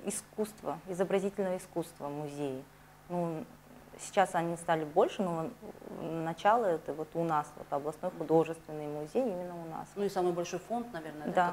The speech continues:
Speaker 2: Как, как у
Speaker 1: да,
Speaker 2: первого
Speaker 1: да, да.
Speaker 2: практически музея, да,
Speaker 1: Да,
Speaker 2: в
Speaker 1: да, да. У нас
Speaker 2: стране
Speaker 1: где-то
Speaker 2: нашей?
Speaker 1: в фонде хранятся шесть тысяч двести тридцать семь произведений. Да, один из больших фондов. После Костеева, после Алматинского.
Speaker 2: Мгм. Ну, гордость берёт за вас.
Speaker 1: Да.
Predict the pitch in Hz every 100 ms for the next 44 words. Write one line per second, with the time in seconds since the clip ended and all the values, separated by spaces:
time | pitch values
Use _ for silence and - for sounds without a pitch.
0 | - - 156 180 175 175 160 147 156 160
1 | - - 156 151 151 151 170 185 175 165
2 | 170 170 170 190 196 170 180 156 180 170
3 | - - - - 202 185 185 170 175 175
4 | - - 175 165 - 247 160 170 175 170
5 | 160 160 - - 156 143 - - 151 147
6 | 156 151 - 320 302 208 - - - -
7 | - - 175 160 175 185 165 170 170 -
8 | 170 - 151 - 214 214 214 202 - -
9 | 151 139 151 - - 160 165 160 - 147
10 | - 139 143 151 - 175 160 156 151 -
11 | - - - - - - - - - -
12 | 175 185 175 175 208 202 202 185 185 180
13 | 175 - 196 175 180 180